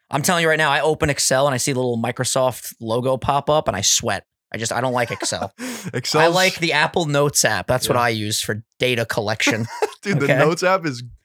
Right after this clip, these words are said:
Speaker 1: And,
Speaker 2: goated.
Speaker 1: and, dude, they a-, keep adding great features. You can, like, attach photos to notes now. You can pin notes. The pin note feature is the best 'cause I don't know about you.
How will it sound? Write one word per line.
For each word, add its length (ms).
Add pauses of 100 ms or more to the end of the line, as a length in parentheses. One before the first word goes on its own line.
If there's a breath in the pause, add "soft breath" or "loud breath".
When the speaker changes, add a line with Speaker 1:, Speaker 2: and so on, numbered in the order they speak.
(220)
Speaker 1:
And, 160
Speaker 2:
goated. 440
Speaker 1:
and, 320
dude, 260
they 140
a-, 180
keep 200
adding 260
great 280
features. 560
You 140
can, 140
like, 140
attach 360 (120)
photos 480
to 100
notes 320
now. 280 (180 loud breath)
You 120
can 180
pin 380
notes. 520 (160 loud breath)
The 80
pin 500 (340)
note 320
feature 280
is 80
the 80
best 380
'cause 200
I 80
don't 80
know 60
about 260
you. 240